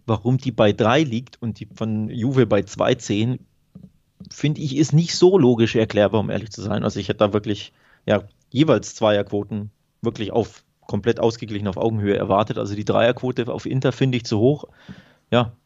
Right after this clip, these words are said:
mit Blick auf die Struggles von Juve, mit Blick auf dieses null drei im Schlüsselspiel gegen A C Milan. Zuvor hatten sie übrigens ein anderes Schlüsselspiel vor ein paar Wochen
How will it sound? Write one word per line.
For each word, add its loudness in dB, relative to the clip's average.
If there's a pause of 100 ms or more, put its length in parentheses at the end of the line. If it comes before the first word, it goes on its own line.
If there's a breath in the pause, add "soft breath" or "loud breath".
(240)
mit -2
Blick 2
auf 4
die -6
Struggles -4
von -4
Juve, 0
mit 0
Blick 0
auf 0
dieses -6
null 2
drei 4
im 0
Schlüsselspiel -10
gegen -2
A 0
C -4
Milan. 0 (1080 soft breath)
Zuvor 4
hatten 2
sie 0
übrigens 0
ein -6
anderes -4
Schlüsselspiel -8
vor -2
ein -14
paar 0
Wochen -2